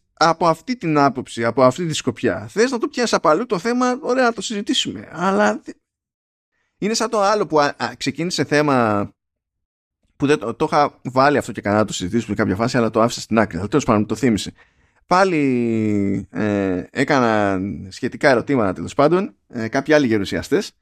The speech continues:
για την επιρροή της Κίνας, λέει, ε, στην Apple. Πρόσεξε, πρόσεξε. Όχι επειδή όλη η παραγωγή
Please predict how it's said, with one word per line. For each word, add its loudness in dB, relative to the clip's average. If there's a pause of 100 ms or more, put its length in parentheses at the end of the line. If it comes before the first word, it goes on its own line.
(300)
για 2
την -2
επιρροή 4
της -10
Κίνας, 0
λέει, 2 (440)
ε, -2
στην 0
Apple. 0 (400)
Πρόσεξε, -2 (300)
πρόσεξε. 0 (540)
Όχι -2 (120)
επειδή -2
όλη 2
η -2
παραγωγή 0